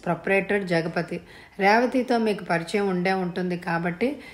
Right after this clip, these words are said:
ఇవి ఆశ్చర్యం కలిగించే విషయాలు కావచ్చు. కానీ రేవతికి నాకు తండ్రి ఒక్కరే, తల్లులు వేరు"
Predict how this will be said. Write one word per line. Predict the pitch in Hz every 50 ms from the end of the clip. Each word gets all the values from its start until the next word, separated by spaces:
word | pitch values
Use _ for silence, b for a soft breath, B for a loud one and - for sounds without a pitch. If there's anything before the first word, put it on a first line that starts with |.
| B B B -
ఇవి | 190 196 208 180 170 - - -
ఆశ్చర్యం | 175 175 196 185 - - - 226 214 214 220 220 214
కలిగించే | 196 190 170 170 175 190 190 180 196 190
విషయాలు | 175 165 165 160 - 185 185 190 202
కావచ్చు. | 196 - 180 165 165 170 165 - - - - - - - - -
కానీ | 175 165 165 175 185 202 202 B B B B B B B
రేవతికి | 180 185 196 214 233 233 240 247 240 254 240
నాకు | 233 208 180 175 180 175 214
తండ్రి | 196 - 185 165 170 175 196
ఒక్కరే, | 190 180 165 - - 180 175 165 - - - - - -
తల్లులు | 180 175 180 196 208 214
వేరు" | 190 170 170 175 170 165 -